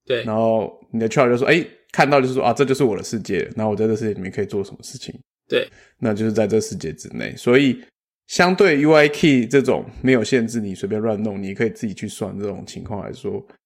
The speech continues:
Speaker 2: 它的逻辑是这样。所以其实从这逻辑看到的时候，你也觉得，诶，geometry reader 在里面跟这个想法就不是那么的吻合啦，他们的中心思想的感觉不是那么吻合。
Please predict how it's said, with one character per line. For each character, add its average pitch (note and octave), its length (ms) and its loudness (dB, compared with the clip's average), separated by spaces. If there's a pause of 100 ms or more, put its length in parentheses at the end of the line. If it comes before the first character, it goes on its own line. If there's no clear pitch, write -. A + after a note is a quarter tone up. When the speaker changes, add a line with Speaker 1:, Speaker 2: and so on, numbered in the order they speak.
(300)
Speaker 2:
它 - 160 2
的 D3+ 100 4
逻 A2 140 0
辑 G#2+ 160 -6
是 A2 140 -10
这 F2+ 140 -6
样。 - 280 -10
所 B2+ 180 2
以 C3+ 140 2
其 - 140 -2
实 D#3+ 80 0
从 C3 180 2
这 D3+ 60 4
逻 C3 160 6
辑 B2 140 2
看 A#2+ 200 0
到 A#2 100 0
的 G2 60 -6
时 G2 80 -10
候， G#2+ 80 -6
你 A2+ 80 -4
也 A2+ 120 -2
觉 F#2+ 140 -8
得， - 80 -12
诶， C3 120 0
geometry A#2+ 560 -2
reader A2 360 -4
在 A2 140 -4
里 F2+ 100 -10
面 G2 280 -10 (580)
跟 F#3+ 300 2
这 A3 140 4
个 A#2+ 480 4
想 B2 460 0
法 A#2 180 2
就 A#2+ 200 2
不 G#2+ 260 -6
是 B2 200 -4
那 A2+ 160 0
么 G#2 140 -4
的 G2 300 -8 (680)
吻 G#2 200 0
合 G2+ 280 -6
啦， G2 280 -6
他 - 80 -6
们 B2 140 4
的 G#2+ 60 0
中 A2+ 200 -2
心 A#2+ 120 -2
思 A2 60 -4
想 G#2+ 80 -4
的 B2 120 2
感 G2 140 -6
觉 F#2+ 80 -8
不 G#2+ 100 -10
是 A2 60 -6
那 A#2 60 0
么 G#2+ 120 -2
吻 F#2 200 -4
合。 - 80 -20